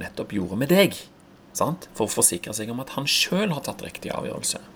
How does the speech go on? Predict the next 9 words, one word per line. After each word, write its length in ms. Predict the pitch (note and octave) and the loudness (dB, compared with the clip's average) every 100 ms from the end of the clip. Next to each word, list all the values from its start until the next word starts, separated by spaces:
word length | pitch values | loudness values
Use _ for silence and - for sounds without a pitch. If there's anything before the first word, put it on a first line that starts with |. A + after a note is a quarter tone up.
| - - - - - - | -18 -14 -12 -12 -10 -4
Dette 280 | - - - | -4 -2 0
er 80 | |
menneskelig, 540 | C#3 A#2 G#2+ - C#3 C#3 | 0 2 2 2 -4 -6
det 60 | G#2+ | -4
er 60 | |
normalt, 460 | F#2+ F2+ G2 C3 C#3 | -2 0 0 -2 -6
vi 60 | A2 | -6
fungerer 460 | - E2+ F#2 G#2 A#2+ | -4 0 0 0 0
sånn. 260 | - D#3 | -2 -2